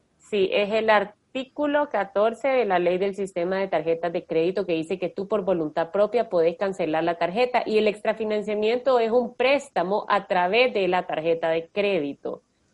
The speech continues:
Em, e-, ese mismo artículo te dice que lleves una carta,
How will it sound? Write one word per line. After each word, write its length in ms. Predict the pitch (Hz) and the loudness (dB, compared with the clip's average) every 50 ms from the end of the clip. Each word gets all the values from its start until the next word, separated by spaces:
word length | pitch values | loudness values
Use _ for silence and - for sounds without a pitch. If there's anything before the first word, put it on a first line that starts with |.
| _ _ _ _ _ _ - | _ _ _ _ _ _ -2
Em, 340 | 190 185 180 175 170 160 - | 2 2 2 2 2 0 0
e-, 180 | - 196 - - - | 0 -2 0 0 0
ese 260 | 202 196 190 214 214 | -2 0 0 0 -2
mismo 260 | 220 220 220 220 220 | 0 0 0 0 0
artículo 460 | 208 196 220 220 214 233 226 220 214 | -2 -2 -4 -2 0 0 0 2 2
te 80 | 214 196 | 0 0
dice 200 | 202 190 220 214 | 0 0 -2 -2
que 100 | 220 208 | 0 0
lleves 200 | 196 196 202 202 | 2 2 2 2
una 240 | 214 214 196 190 185 | 2 0 0 -2 0
carta, 640 | - 262 262 269 269 262 - - 269 269 277 269 | 4 6 6 6 6 4 2 4 6 6 4 4